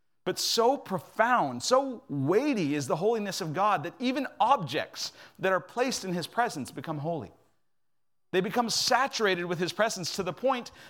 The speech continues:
that you don't even want to touch those. He says of the Ark of the Covenant that's been sitting in the tabernacle in the center of his, of, of the Holy of Holies, "Don't touch it.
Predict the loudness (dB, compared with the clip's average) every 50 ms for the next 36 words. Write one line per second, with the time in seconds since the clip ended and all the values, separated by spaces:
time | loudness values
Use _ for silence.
0 | -8 -4 -4 -2 0 0 2 2 2 0 0 0 2 4 4 2 2 0 -2 -2
1 | -2 -2 -2 -2 0 2 2 2 0 -2 -6 -6 -4 -6 -6 -6 -8 -12 -18 _
2 | _ _ _ _ _ _ _ _ _ _ _ _ _ _ _ _ _ _ _ _
3 | _ -6 -4 -2 2 2 2 2 2 0 0 4 6 6 6 6 4 -2 -4 -4
4 | -2 2 2 2 2 2 -2 -4 -4 -4 -6 -8 -6 -6 -4 -4 -4 -4 -2 -2
5 | -2 -2 -2 -2 -2 0 2 2 2 2 2 0 0 -2 -2 -2 -4 -6 -6 -6
6 | -4 -4 -2 -2 -2 -2 0 0 0 0 0 -4 -6 -4 -2 -2 -2 0 0 -2
7 | -4 -4 -2 -2 -2 0 0 0 -2 -2 -2 -4 -4 -4 -4 -4 -4 -4 -4 -6
8 | -8 -10 -14 -16 _ -20 -20 -20 _ _ _ _ _ -4 -4 -4 -4 -6 -4 -4
9 | -4 -4 -4 -10 -12 -14 -18 -20